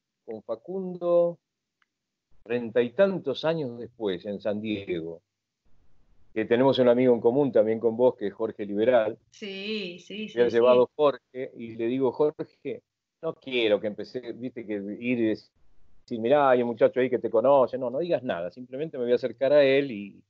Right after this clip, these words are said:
Speaker 1: porque la primera vez que nos conocimos con Facundo, yo llevaba temas, eh,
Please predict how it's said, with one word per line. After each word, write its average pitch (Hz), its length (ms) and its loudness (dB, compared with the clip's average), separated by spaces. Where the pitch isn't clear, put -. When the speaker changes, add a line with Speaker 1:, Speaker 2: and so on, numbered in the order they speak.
Speaker 1:
porque 117 340 -8
la 117 160 2
primera 151 300 2
vez 165 100 4
que 160 80 -2
nos 139 120 0
conocimos 131 420 -4
con 117 160 -6
Facundo, 107 800 -6
yo 139 180 2
llevaba 127 500 8
temas, 135 480 0
eh, 95 440 -8